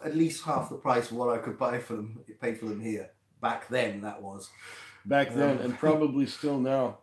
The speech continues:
Speaker 1: <laughs> Yeah, yeah.
Speaker 2: Uh,
Speaker 1: It was a, it was a question of buy now or never, really.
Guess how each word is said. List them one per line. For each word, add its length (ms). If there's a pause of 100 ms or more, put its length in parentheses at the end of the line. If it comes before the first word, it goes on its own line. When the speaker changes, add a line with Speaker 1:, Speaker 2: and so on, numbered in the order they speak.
(100)
Speaker 1:
<laughs> 160
Yeah, 300 (340)
yeah. 80
Speaker 2:
Uh, 340 (1000)
Speaker 1:
It 120
was 160
a, 220
it 60
was 100
a 100
question 360
of 160
buy 220
now 280
or 160
never, 300
really. 420